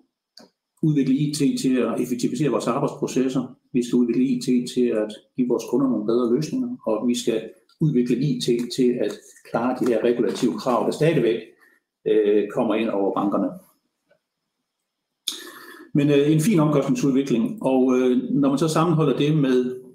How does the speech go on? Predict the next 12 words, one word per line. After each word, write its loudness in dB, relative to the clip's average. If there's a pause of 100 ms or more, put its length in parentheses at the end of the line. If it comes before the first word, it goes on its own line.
(120)
vores -2 (580)
fine 2
indtægtsfremgang -2
på -12
toplinjen, 0
så -4
får 2
vi 2
jo -2
så 0
en -4
basisresultat, -2